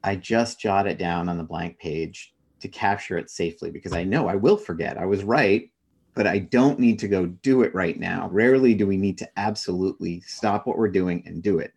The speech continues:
Capture it, get back to work as quickly as possible. And just that simple process of write it down, get back to work, write it down, get back to work. You can return to that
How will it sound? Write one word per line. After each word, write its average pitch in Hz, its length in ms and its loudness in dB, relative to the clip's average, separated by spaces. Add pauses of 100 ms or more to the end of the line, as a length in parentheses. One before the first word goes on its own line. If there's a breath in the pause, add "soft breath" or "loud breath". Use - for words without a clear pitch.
(1080 soft breath)
Capture 113 500 0
it, 123 220 -2 (400)
get 98 160 2
back 87 240 -2
to 95 80 -6
work 87 220 -4
as 80 100 -12
quickly 87 320 -8
as 82 80 -10
possible. 85 520 -8
And 92 120 -6
just 113 160 -2
that - 200 -2
simple 123 440 0
process 98 600 0
of - 320 -10
write 95 240 0
it 120 140 -4
down, 95 320 0
get 87 160 -8
back 85 240 -4
to - 100 -10
work, 80 280 -6
write 85 200 -4
it 95 100 -4
down, 87 200 -4
get 80 120 -10
back 95 220 -4
to - 80 -12
work. 87 260 -4 (440 soft breath)
You 101 120 -4
can 95 200 -2
return 117 400 -2
to 113 100 -8
that 90 260 0